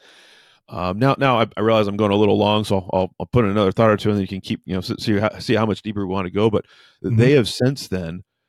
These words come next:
Speaker 1: they're able to recover dramatically fast. So there was a shipping and logistics time, integration help from a Pure and an S H I standpoint, and then the speed of recovery, 'cause how fast you could restore onto the Pure gear.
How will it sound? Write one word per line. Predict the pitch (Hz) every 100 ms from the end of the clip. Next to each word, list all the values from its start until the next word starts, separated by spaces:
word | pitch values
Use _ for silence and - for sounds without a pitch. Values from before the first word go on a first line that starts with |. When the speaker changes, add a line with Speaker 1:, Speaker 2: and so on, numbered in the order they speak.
| _
Speaker 1:
they're | 107
able | 113 107
to |
recover | 98 101 117 104
dramatically | 98 92 90 101 107 120 123
fast. | - - -
So |
there | 101 98
was | 92
a |
shipping | 73 - 127 101
and | 80
logistics | 85 120 - -
time, | - 73 - 143 _ _ _ - _ _ _ _ -
integration | 117 113 113 110 98
help | 107
from | - 87
a |
Pure | - - 123
and | 107
an | 101
S | 95
H | 95 -
I | 98 113
standpoint, | - 127 127 165 - _ _ -
and | 110
then | 117
the | 107
speed | - - 156 175
of | 151 117
recovery, | 101 - 151 156 110
'cause | 101 -
how | 123
fast | 123 123 117 117
you | 110
could | - 87
restore | 87 - - 131 123 120
onto | - 104 98
the |
Pure | - - 101
gear. | 95 95 202